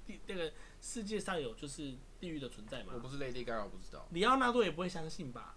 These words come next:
Speaker 2: 里奥纳多我不知道。
Speaker 1: 那你觉得那个 Twice 会相信吗？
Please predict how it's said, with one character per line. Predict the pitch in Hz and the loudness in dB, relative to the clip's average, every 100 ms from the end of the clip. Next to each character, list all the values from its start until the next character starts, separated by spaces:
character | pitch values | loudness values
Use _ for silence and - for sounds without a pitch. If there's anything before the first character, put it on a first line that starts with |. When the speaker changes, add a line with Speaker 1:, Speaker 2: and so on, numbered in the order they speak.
| - | -10
Speaker 2:
里 | 131 | -4
奥 | 131 | -2
纳 | 143 | 0
多 | 139 | 0
我 | |
不 | 107 | -2
知 | 101 | -6
道。 | 95 87 - - - - - - - - | -8 -8 -8 -12 -14 -14 -14 -16 -10 2
Speaker 1:
那 | 254 | 2
你 | |
觉 | 196 190 | 4 2
得 | 185 | 2
那 | 220 | 2
个 | 202 | 0
Twice | 202 196 160 143 | 0 2 2 2
会 | 151 | 0
相 | 143 139 | 0 -2
信 | 143 | -4
吗？ | 123 | -6